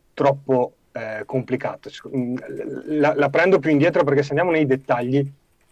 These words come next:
nella dinamica del prezzo ci sono così tante varianti che d-, diventa difficilissimo. Il, secondo me c'è a monte un errore nella visione del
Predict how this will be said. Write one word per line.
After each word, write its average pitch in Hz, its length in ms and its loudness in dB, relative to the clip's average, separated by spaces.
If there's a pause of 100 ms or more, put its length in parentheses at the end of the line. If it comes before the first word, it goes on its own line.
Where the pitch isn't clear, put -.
nella 139 260 2
dinamica 156 380 2
del 135 180 2
prezzo 127 300 0
ci 139 60 -8
sono 151 140 0
così 131 220 0
tante 156 320 0
varianti 113 580 -2 (840)
che 117 400 -4
d-, 117 140 -12
diventa 135 320 0
difficilissimo. 110 800 -6
Il, 123 480 2 (840)
secondo 160 460 0
me 135 180 0
c'è 156 260 0
a 139 100 -2
monte 156 640 2 (420)
un 135 500 2 (880)
errore 139 640 4
nella 131 280 2
visione 135 840 2 (440)
del 123 720 0